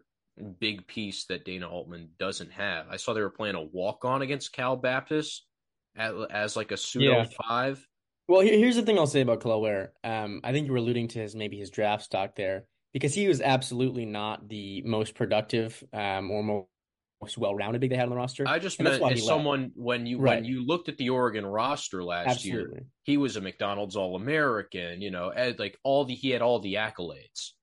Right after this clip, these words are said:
Speaker 1: So that's why
Speaker 2: Hundred percent.
Speaker 1: him hitting the portal made such a big splash.
Speaker 2: It did. And, and, and to be quite honest, I think it was just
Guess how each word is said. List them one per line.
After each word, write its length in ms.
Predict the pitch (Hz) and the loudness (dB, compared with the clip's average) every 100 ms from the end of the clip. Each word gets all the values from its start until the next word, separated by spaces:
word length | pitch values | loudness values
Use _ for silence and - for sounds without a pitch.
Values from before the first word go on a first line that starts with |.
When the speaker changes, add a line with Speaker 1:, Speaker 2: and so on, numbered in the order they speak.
| _ | _
Speaker 1:
So 140 | - 110 | -6 0
that's 240 | 127 123 | 2 2
why 240 | 117 113 107 | 2 2 2
Speaker 2:
Hundred 160 | 110 | -2
percent. 180 | - 135 | -4 -6
Speaker 1:
him 60 | 120 | -4
hitting 200 | 123 107 | -6 -6
the 60 | |
portal 380 | 95 165 175 95 | -4 0 2 2
made 280 | 90 95 92 | -2 -4 -6
such 260 | - 101 95 | -6 -8 -8
a 60 | |
big 240 | 78 80 - | -12 -10 -10
splash. 640 | - 101 76 64 - - _ _ _ _ _ _ - | -6 -4 -4 -6 -16 -18 _ _ _ _ _ _ -2
Speaker 2:
It 140 | 160 | 0
did. 220 | 135 170 | 4 6
And, 100 | 139 | 6
and, 180 | 127 139 | 4 2
and 200 | 143 139 | 2 2
to 80 | 135 | 2
be 100 | 143 | 2
quite 240 | 143 131 | 2 2
honest, 300 | 120 131 139 | 2 0 -2
I 80 | 120 | -2
think 160 | 113 143 | -2 -2
it 40 | |
was 160 | 127 117 | -2 -4
just 300 | 120 - | -8 -10